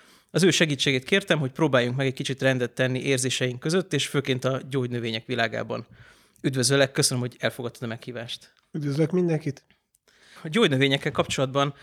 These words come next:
Speaker 1: gyakran esik szó hagyományról és ilyen ősi tudásról. Mit tudunk a kezdetekről? Kezdjük szerintem innen.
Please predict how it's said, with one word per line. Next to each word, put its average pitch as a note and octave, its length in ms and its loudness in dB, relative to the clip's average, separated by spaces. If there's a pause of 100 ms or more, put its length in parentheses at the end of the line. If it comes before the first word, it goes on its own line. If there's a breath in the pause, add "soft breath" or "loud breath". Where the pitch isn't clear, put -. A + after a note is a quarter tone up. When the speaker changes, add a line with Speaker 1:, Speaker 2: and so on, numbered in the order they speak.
(260 loud breath)
Speaker 1:
gyakran C#3 600 0 (160)
esik C3 320 -4
szó C3 480 -2
hagyományról B2 720 -2
és A#2+ 200 -2
ilyen B2+ 200 -6
ősi C3+ 300 0
tudásról. B2 800 -2 (220 loud breath)
Mit F3 160 2
tudunk D#3 240 2
a C#3+ 60 2
kezdetekről? A#2 800 -2 (160)
Kezdjük B2 280 -12
szerintem B2+ 380 -4
innen. B2 340 -12